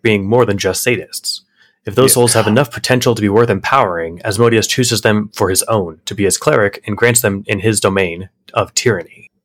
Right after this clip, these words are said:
Speaker 2: Oh, yeah. No, no, yeah. That's, that's tyranny, not torture. It was, it was tyranny, slavery, pride, and this thing they called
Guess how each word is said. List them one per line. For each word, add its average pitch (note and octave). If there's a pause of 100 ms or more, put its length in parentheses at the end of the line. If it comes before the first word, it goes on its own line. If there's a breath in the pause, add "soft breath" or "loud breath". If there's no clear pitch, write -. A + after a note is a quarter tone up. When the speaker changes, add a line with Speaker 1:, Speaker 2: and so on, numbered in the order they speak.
Speaker 2:
Oh, E3+
yeah. E3
No, D#3
no, D#3+
yeah. D3+
That's, -
that's -
tyranny, D3
not A#2+
torture. B2
It A2+
was, A#2 (180)
it B2
was A#2+
tyranny, F3+
slavery, D3+
pride, C3+ (100)
and A#2+ (360 soft breath)
this C3
thing F#3+
they F3
called D3